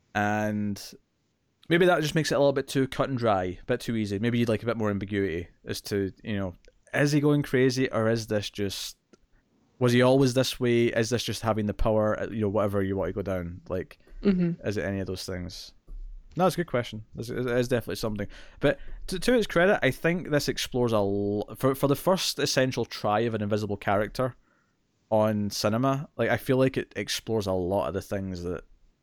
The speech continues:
Speaker 1: you would want it to. Like, it has, the,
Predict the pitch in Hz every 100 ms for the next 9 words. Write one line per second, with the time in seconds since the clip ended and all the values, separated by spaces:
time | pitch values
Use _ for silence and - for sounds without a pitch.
0 | _ _ _ _ _ _ _ - - 117
1 | 107 101 95 85 - 90 87 110 117 117
2 | 131 131 139